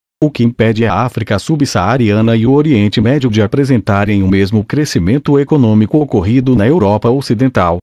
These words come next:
enquanto tão grande parte do leste asiático vem ostentando níveis de crescimento estratosféricos? A hipótese geográfica.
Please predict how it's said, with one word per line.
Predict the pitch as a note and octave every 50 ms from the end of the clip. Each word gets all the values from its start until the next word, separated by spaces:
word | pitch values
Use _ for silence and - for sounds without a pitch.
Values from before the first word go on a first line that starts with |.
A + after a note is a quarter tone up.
| - -
enquanto | C#3+ D3+ D3 - - E3 F3 E3+ - D3 C#3
tão | C#3 - A#2+ A2+ G#2+ G2+
grande | F#2 A#2 B2 B2 A#2+ A2+ A#2+ A2+
parte | - - C3 C3+ C#3 C3+ - - C3
do | B2 A#2+ G2+
leste | G2 F#2+ G2+ - - -
asiático | G2+ F#2 F2+ A2 G#2+ G2+ A2+ C3 - G#2+ - B2
vem | A2+ G2+ B2 A#2 A#2+
ostentando | C#3+ D3 - - B2+ A#2 A2 - A#2+ A#2+ A#2+ A#2+ A#2
níveis | A2+ B2+ C#3+ D3+ C#3 D3 C3+ B2+
de | C#3 B2+
crescimento | - - C#3+ D3+ - - A2+ E2+ F2+ B2 - - B2
estratosféricos? | G#2+ - - D3+ D3 C#3 - C3+ A2+ - - - A2 F#2+ G2+ F2+ - - C#3+ C#3+ - - - _ _ _ _ _ _ _ _ _ _ _ _ _ _
A | B2+ C#3
hipótese | C#3 A#2+ G2+ - A#2 G#2+ G#2+ G#2+ - A#2+ G2+ G2+ G2
geográfica. | F2 G#2+ A#2 A2+ A2+ F#2 G2+ A2 G2+ F2+ - - D3 - - - -